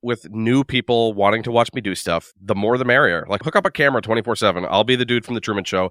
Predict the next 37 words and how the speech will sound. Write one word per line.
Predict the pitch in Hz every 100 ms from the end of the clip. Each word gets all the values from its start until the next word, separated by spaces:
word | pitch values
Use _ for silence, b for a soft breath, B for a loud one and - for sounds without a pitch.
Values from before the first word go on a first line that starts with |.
| -
I |
don't | 123
give | 123 104
a |
shit. | - 82 -
Let | 101 127
me | 151
entertain | 143 135 117
you. | 85 76 _ _ _
Somebody | - 135 180 180
I |
know | 147 151
is | 139
boring. | 92 - 107 113 80 71 _
Why | - 107
are | 160
you | 170 160
stalking | - 143 151 92
me? | 80
Just | 95 160 - 95
ask. | 139 160 - -
It's | -
far | - 131
less | 156 147
creepy. | 170 - 95
I'll | 101
give | 92 127
you | 143
whatever | 131 131 127
you | 123
want. | 98 - _ _ _
I'll | 123
give | 160 202
you |
whatever | 208 214 202
you | 214
want. | 220